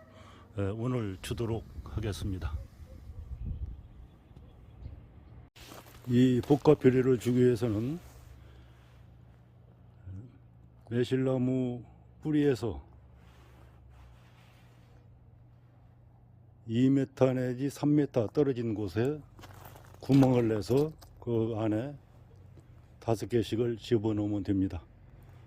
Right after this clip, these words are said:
구멍은, 에, 이 자리와 여기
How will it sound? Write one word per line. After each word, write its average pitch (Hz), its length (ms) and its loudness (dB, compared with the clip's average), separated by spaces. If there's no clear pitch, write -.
구멍은, 135 520 2
에, 104 260 -4
이 131 120 0
자리와 120 960 2
여기 117 400 -2